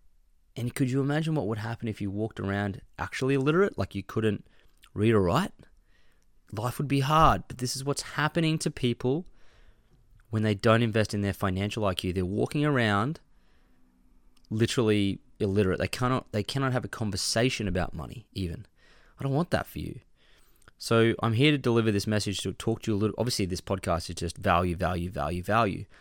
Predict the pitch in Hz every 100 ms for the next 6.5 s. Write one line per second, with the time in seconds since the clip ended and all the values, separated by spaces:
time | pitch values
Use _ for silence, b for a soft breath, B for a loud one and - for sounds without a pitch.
0 | b b - 123 127 151 143 127 117 113
1 | 110 98 - 131 - - - _ _ _
2 | _ 104 - 113 110 113 117 107 98 120
3 | 107 - 104 113 127 - 85 - - -
4 | _ _ _ - 95 110 135 _ _ -
5 | - 107 113 127 160 160 135 135 127 104
6 | - 110 180 -